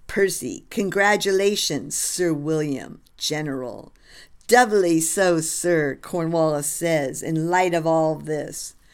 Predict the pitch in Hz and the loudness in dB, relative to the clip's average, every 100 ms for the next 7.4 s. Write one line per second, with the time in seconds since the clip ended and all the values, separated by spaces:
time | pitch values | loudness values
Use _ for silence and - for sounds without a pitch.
0 | - - - - - - 208 208 - - | -20 -20 -20 -20 -18 -4 -2 0 -4 -8
1 | 135 123 156 143 139 - 147 135 107 - | -8 -6 -6 -6 -8 -8 -8 -8 -10 -18
2 | - - - - _ - _ - - - | -18 -18 -18 -20 _ -20 _ -20 -20 -6
3 | - - 190 196 165 139 - 170 165 160 | -4 -2 -4 -4 -4 -4 -2 -2 -2 -6
4 | - 170 160 135 - - - - - 170 | -8 -6 -4 -6 -12 -20 -20 -10 -2 -2
5 | 170 151 214 220 208 - - 175 180 196 | -2 -2 -4 -4 -6 -8 -4 -4 -4 -6
6 | 165 160 156 147 143 139 170 175 165 165 | -6 -4 -4 -4 -6 -6 -4 -2 -4 -4
7 | 151 151 139 - | -2 -2 -4 -8